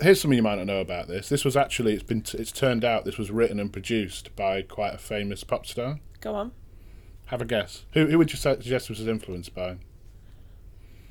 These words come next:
Speaker 2: Uh, Prince. Michael Jackson.
Speaker 1: Second, yeah.
Speaker 2: Michael Jackson?
Speaker 1: Michael Jackson.
Speaker 2: No way. Produced by him?
Speaker 1: He, he appears on it as well.
Speaker 2: Does
Speaker 1: He s-,
Speaker 2: he?
Speaker 1: he sings backing vocals on it.
Speaker 2: <laughs> Brilliant.
Speaker 1: Obviously, he's not singing this bit.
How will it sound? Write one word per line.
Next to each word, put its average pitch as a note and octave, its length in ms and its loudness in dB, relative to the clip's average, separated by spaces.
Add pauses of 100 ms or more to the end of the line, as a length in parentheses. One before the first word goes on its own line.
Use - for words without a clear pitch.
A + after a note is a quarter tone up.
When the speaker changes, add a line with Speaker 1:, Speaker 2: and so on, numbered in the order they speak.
Speaker 2:
Uh, F#3+ 420 2
Prince. - 640 -2 (500)
Michael G3 300 -4
Jackson. D#3 540 -8 (180)
Speaker 1:
Second, G#2+ 500 -2 (100)
yeah. - 120 6
Speaker 2:
Michael D#4+ 220 4
Jackson? D4+ 260 4
Speaker 1:
Michael F#3 140 4
Jackson. - 380 0
Speaker 2:
No A#3 200 -2
way. G#3+ 580 4
Produced D#4 340 4
by G3+ 140 2
him? E3 300 -4 (340)
Speaker 1:
He, E3 140 6
he E3 140 6
appears D#3 320 6
on G#2+ 140 0
it F2+ 80 -4
as G2+ 120 -6
well. B2+ 260 2
Speaker 2:
Does A#4 120 2
Speaker 1:
He C#5+ 60 6
s-, C5 160 6
Speaker 2:
he? D4+ 80 4
Speaker 1:
he F#3+ 60 2
sings C#3 240 2
backing C3 280 0
vocals F#2+ 340 -4
on G2 140 -8
it. - 80 -10 (140)
Speaker 2:
<laughs> - 460 -8
Brilliant. F3+ 400 -6
Speaker 1:
Obviously, D3+ 260 6
he's A#2 60 0
not B2 120 2
singing G#2+ 300 0
this A#2 160 0
bit. - 260 -10